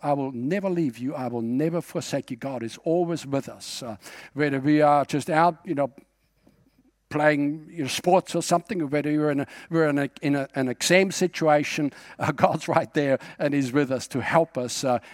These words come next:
in all of those situations. So, I mean, how cool is that? Uh, I mean, that is just so awesome. So what are we talking about? We're talking about diligence and we're talking about cou-, uh, c-, uh, courage.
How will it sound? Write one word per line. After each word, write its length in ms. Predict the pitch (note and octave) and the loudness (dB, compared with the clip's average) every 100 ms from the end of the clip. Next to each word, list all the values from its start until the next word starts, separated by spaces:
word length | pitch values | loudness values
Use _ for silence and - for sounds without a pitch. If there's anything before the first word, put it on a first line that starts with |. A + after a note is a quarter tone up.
| - | -6
in 160 | C#3+ C3+ | -2 0
all 160 | C#3 | -2
of 60 | C3 | -4
those 320 | C3 B2 A2+ - | -4 -4 -6 -10
situations. 800 | - C#3+ - C3 B2 G#2+ - G#2 | -6 -4 -4 -4 -2 -4 -8 -8
So, 80 | C3+ | -6
I 20 | |
mean, 140 | G#3+ | -2
how 180 | B3 C4 | 2 2
cool 240 | - G3+ D3 | 0 -2 -2
is 140 | A2+ | -4
that? 360 | A2+ G#2 - B2+ | -8 -10 -12 -10
Uh, 220 | G#2+ A#2+ | -8 -6
I 40 | |
mean, 140 | C3 D#3 | -6 -2
that 140 | F3+ | -4
is 100 | C#3+ | -4
just 240 | - B2+ | -10 -10
so 140 | - B2 | -8 -8
awesome. 480 | B2 A2 - A2+ G2+ - - | -8 -10 -10 -14 -14 -16 -16
So 120 | - F#3+ | -2 4
what 160 | A#3+ | 6
are 40 | B3+ | 4
we 100 | A#3 | 4
talking 360 | A#3+ B3+ B3 | 4 4 2
about? 380 | A#3+ A#3+ C#4 B3+ - - | 2 4 2 0 -6 -6
We're 100 | F3+ | -2
talking 300 | E3 F#3 F3 | 2 2 2
about 260 | F3+ E3+ - | 2 2 2
diligence 540 | G3+ G3 F3 F#3 F3 | 0 0 2 0 0
and 160 | G3 D3 | -2 -2
we're 100 | D#3 | -4
talking 360 | C#3+ E3+ E3+ D#3 | 0 0 0 0
about 280 | D3+ C#3+ | 0 0
cou-, 240 | - D3+ D#3+ - | -2 -2 -2 -4
uh, 60 | - | -10
c-, 100 | - - | -10 -6
uh, 140 | C3 - - - | -6 -6 -12 -2
courage. 560 | G#3 G3+ B3 A3+ - | 2 4 2 -2 -8